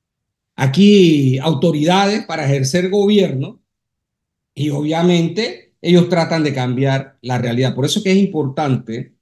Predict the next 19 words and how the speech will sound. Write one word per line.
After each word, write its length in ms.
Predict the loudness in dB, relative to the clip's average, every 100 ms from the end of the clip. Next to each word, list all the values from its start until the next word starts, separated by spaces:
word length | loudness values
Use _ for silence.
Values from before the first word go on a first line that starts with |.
| _ _ -6
que 120 | 2
desde 160 | 4 4
el 60 |
movimiento 500 | 4 4 4 2 -2
popular 420 | -4 -4 -4 -4 -4
escribamos 840 | -6 -4 -4 -2 0 0 -2 -2
la 100 | -4
historia, 760 | -8 -6 -4 -4 -6 -8 -12 _ _
aportemos 1400 | -2 0 0 -2 -2 2 4 6 6 4 0 -10 -18 _ _ _ -6
en 240 | 0 4
ella, 520 | 4 4 2 0 -2 -2
desarrollemos, 1200 | -2 0 -2 -4 0 2 4 2 0 -8 -16 _ _ _ _
para 460 | -6 -4 -4 -6 -6
que 140 | -2
la 180 | -2 -2
conciencia 1000 | -2 -2 -2 -2 2 4 2 -2 -8 -10
de 120 | -8
ese 260 | -8 -6 -8
pueblo 680 | -6 -2 -2 -2 -6 -10